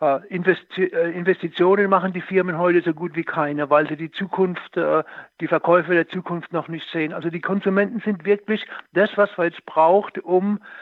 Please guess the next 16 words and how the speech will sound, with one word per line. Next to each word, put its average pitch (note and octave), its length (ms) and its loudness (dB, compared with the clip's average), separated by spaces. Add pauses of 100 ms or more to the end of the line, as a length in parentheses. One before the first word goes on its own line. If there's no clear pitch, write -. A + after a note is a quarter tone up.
(240)
äh, D#3 180 6 (260)
diese E3+ 280 0
Rezession F#3+ 760 2
nicht F#3 200 -8
noch F3+ 140 0
tiefer G3 360 0
nach F3+ 160 4
unten F#3+ 300 -4
fallen C#3+ 280 0
zu C#3+ 120 -8
lassen. D3 320 -4
Und F3 120 -4
diesen F#3+ 220 0
Konsum F#3 480 -2
anzuregen F3 640 2
bedeutet, D#3+ 600 2